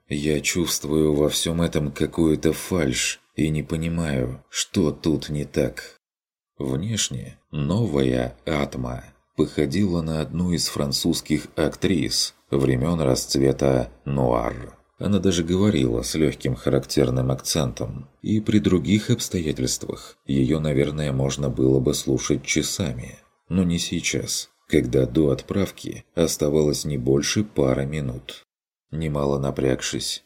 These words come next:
я быстро оглядел строй, сфокусировал взгляд на жрицах Кладда, затем обернулся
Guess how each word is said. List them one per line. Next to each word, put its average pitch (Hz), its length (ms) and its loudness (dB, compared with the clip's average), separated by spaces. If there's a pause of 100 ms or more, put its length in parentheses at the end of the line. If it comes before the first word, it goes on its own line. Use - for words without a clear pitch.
(120)
я 73 220 2
быстро 87 440 0
оглядел 76 480 2
строй, - 640 -4
сфокусировал 92 800 2
взгляд 80 380 -2
на 85 120 0
жрицах 71 560 -2
Кладда, 58 640 0 (220)
затем 67 560 2
обернулся 71 880 -2